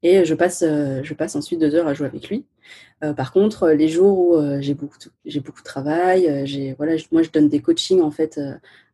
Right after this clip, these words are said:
euh, et je forme des podcasteurs ou futurs podcasteurs, où je produis des, des podcasts, et donc j'ai des enregistrements, des interviews, des, des rendez-vous à droite à gauche. Euh, si j'ai envie, ou si je me dis, voilà, pendant trois jours, euh, je termine super tard,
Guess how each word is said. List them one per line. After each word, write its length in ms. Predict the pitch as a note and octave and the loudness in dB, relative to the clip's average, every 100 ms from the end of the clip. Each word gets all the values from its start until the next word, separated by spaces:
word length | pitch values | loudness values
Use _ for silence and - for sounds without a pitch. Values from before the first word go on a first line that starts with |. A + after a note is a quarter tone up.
| _ | _
euh, 260 | D#3 D#3 D#3+ | -12 -10 -8
et 100 | D3 | -6
je 100 | D3+ | -6
forme 400 | C#3+ F3 E3+ E3 | -4 0 4 2
des 540 | D3 C#3 C3+ C3+ C3+ - | 2 -2 -4 -6 -8 -4
podcasteurs 560 | D#3+ E3 D#3 F3 E3+ | -2 -2 2 4 4
ou 40 | D3+ | 0
futurs 320 | - - - | -12 -14 -10
podcasteurs, 600 | D3+ - D3 - G3+ A#3 - - - _ _ _ _ | -10 -6 -8 -2 -2 -2 -8 -20 -20 _ _ _ _
où 140 | G#3+ G3 | 2 4
je 80 | E3 | 4
produis 420 | - F3+ E3+ F#3+ | 4 2 2 2
des, 360 | E3+ D#3 D3 | 4 4 4
des 200 | C#3 D3+ | 2 -2
podcasts, 540 | D3 D#3 - G3+ A#3 - | 0 0 2 0 0 -4
et 80 | D3+ | -2
donc 160 | D3+ | -2
j'ai 120 | D3 | -2
des 160 | C#3 C#3+ | -2 -2
enregistrements, 600 | C#3 C#3+ D3 D3+ D3+ D#3+ | -2 -4 -4 0 0 2
des 160 | D#3 C#3+ | 0 0
interviews, 600 | - C#3+ D3 D#3+ D#3+ E3 | -4 -6 -6 -6 -4 -4
des, 180 | D3 C#3 | -4 -4
des 120 | D3 | -4
rendez-vous 400 | C#3 C#3+ C#3+ D#3 | -4 -6 -6 -6
à 60 | D3 | -6
droite 200 | - D3+ | -6 -8
à 60 | |
gauche. 360 | D3 A#3+ - - - - _ _ | 0 0 0 -12 -20 -20 _ _
Euh, 320 | D#3 D3+ D3+ D#3 | -2 0 0 -2
si 220 | - F#3+ | -2 2
j'ai 100 | F3 | 4
envie, 400 | D#3 D3+ G3+ G#3+ | 4 2 2 4
ou 100 | D#3 | 2
si 300 | - G3+ F#3+ | -2 -2 4
je 100 | E3 | 4
me 60 | |
dis, 160 | D#3 E3 | 4 4
voilà, 260 | D3+ E3 F3 | 4 4 2
pendant 240 | D3 C#3 | 0 -2
trois 260 | B2+ D#3+ D#3 | -2 0 2
jours, 360 | E3+ F3+ D#3+ | 4 4 4
euh, 320 | C#3 C3 B2+ C3+ | 0 -2 -4 -4
je 140 | D3 | -6
termine 500 | C#3+ C3+ D#3 D#3+ C3 | -4 -2 0 0 -4
super 260 | - B2+ - | -6 -6 -4
tard, 520 | C#3+ D3+ D#3+ D3 | -2 0 -2 -4